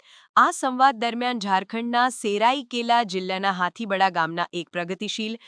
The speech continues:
કૃષિ ઉદ્યોગ સાહસિકે પ્રધાનમંત્રીનું ધ્યાન આકર્ષિત કર્યું હતું. તેમણે નરેન્દ્ર મોદીને પોતાના પ્રેરણા સ્ત્રોત ગણાવતા જણાવ્યું કે જો ગામ સમૃદ્ધ થશે, તો દેશ પણ સમૃદ્ધ થશે.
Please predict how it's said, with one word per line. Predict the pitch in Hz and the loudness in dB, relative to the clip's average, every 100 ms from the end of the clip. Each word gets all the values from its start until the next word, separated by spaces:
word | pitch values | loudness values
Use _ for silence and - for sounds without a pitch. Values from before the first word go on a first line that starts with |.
| - _ | -20 _
કૃષિ | 262 262 320 - | -2 0 -2 -2
ઉદ્યોગ | 226 190 226 | -6 -4 -4
સાહસિકે | - 190 220 262 233 160 170 - _ - | 0 0 0 -4 -8 -10 -10 -18 _ -4
પ્રધાનમંત્રીનું | 254 254 330 330 311 320 320 330 | 0 2 0 0 -2 -2 -2 -2
ધ્યાન | 214 202 226 | 0 2 2
આકર્ષિત | 190 180 180 175 | 0 -4 -6 -8
કર્યું | 180 151 160 | -8 -8 -10
હતું. | 151 143 139 _ _ - | -12 -14 -16 _ _ -4
તેમણે | 196 196 | -2 -2
નરેન્દ્ર | 196 180 185 196 | -2 -4 -4 -4
મોદીને | 202 180 175 196 | -4 -4 -4 -6
પોતાના | 196 180 175 180 196 | -6 -4 -2 -2 -2
પ્રેરણા | 185 170 165 175 | -4 -6 -4 -4
સ્ત્રોત | - 185 185 | -6 -8 -6
ગણાવતા | 160 170 170 180 | -4 -2 0 -2
જણાવ્યું | 180 175 160 262 330 | -4 -2 0 -2 -4
કે | 180 208 - - - | -6 -6 -10 -20 -2
જો | 330 | -2
ગામ | 247 254 302 | 4 6 6
સમૃદ્ધ | 320 269 254 269 262 | 2 -2 -2 -2 -4
થશે, | 233 214 269 175 - | -2 -2 -2 -4 -12
તો | _ 320 | _ -4
દેશ | 302 339 - | -2 -2 0
પણ | 285 | -2
સમૃદ્ધ | 247 190 170 165 | 0 -2 -2 -6
થશે. | 160 156 170 | -6 -6 -4